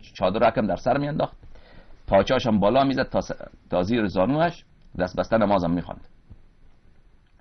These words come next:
بله، اینا حاضرن هر کار، اما این کارا رو الان نمیتونن بکنن، چون اون وقت شیع-، شیعیان اینا رو طرد می‌کنن، حکومتشان از بین میره.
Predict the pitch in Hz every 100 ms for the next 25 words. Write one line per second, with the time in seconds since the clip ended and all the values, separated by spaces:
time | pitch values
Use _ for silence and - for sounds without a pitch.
0 | - - - - - - - 127 120 120
1 | 135 135 147 - 113 - 139 139 139 131
2 | 135 143 131 135 147 151 143 110 90 78
3 | - - - _ _ _ _ _ _ -
4 | - - 135 135 123 131 - - 110 -
5 | - 110 107 117 104 85 - - - -
6 | - - 85 117 120 98 82 71 73 -
7 | -